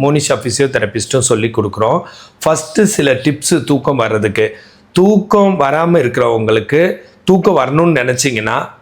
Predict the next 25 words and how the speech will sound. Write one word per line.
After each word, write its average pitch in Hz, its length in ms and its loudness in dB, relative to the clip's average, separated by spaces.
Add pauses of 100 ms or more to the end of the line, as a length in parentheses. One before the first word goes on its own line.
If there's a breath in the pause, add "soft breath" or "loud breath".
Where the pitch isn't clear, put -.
(160)
நைட்டு 196 480 0
சாப்பாடு 123 720 0
ரொம்ப 135 340 2
மைல்டு, 135 680 0
அசைவமெல்லாம் 151 640 0
சாப்பிடக்கூடாது. 117 480 0
சைவம் 131 680 0 (280 loud breath)
கம்மியா 151 500 0
ஆறு 147 400 2
மணி, 160 220 2
ஏழு 131 200 2
மணிக்குள்ளேயே 123 600 0
சாப்பிட்றணும். 113 520 -2
அப்பதான் 131 300 0
தூக்கம் 113 300 -2
நல்லா 107 280 -2
வரும். 104 440 0 (360 loud breath)
இதை 143 260 2
தவிர, 180 640 2 (300 loud breath)
அஹ், 117 200 2
லைட் 143 500 0
ஆஃப் 143 400 2
ஆகி 151 240 2
இருக்கணும். 110 500 0 (320)
அஹ், 117 600 0